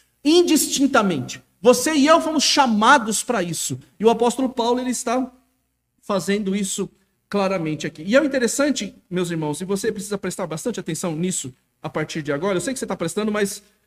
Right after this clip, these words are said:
agora é um pouco mais, é, delicado. O texto diz assim: que ele pregava nas sinagogas a Jesus, afirmando, preste atenção,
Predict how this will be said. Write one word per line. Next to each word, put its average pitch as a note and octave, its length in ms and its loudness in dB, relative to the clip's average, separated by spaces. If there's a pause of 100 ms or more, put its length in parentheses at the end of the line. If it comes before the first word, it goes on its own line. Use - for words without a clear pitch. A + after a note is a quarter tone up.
(180)
agora F#3 320 0
é G#3+ 40 -2
um G3+ 40 0
pouco G#3 280 0
mais, G3+ 480 -2
é, D3+ 520 -2 (400)
delicado. D3 460 -2
O F3+ 40 -6
texto B3+ 220 2
diz A3 100 -2
assim: F3+ 440 0 (500)
que A#3 260 -2
ele B3 160 6
pregava B3 520 4
nas D4 140 0
sinagogas A#3 920 2
a A#3 180 4
Jesus, A3 760 0 (680)
afirmando, A#3 800 4
preste G#3 300 -2
atenção, G3 440 -4